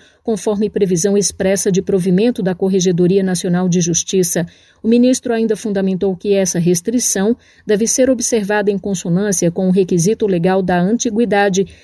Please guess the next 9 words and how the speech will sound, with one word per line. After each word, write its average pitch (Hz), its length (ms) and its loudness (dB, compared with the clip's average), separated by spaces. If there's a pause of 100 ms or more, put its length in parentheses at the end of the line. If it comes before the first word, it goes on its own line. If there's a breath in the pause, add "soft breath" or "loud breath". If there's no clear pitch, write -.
(140 loud breath)
em 233 180 4
desenganada 226 1000 2
sintonia 214 600 2
com 180 220 0
o 170 60 0
princípio 214 640 -2
constitucional 202 880 0
da 180 160 2
moralidade. 180 1080 2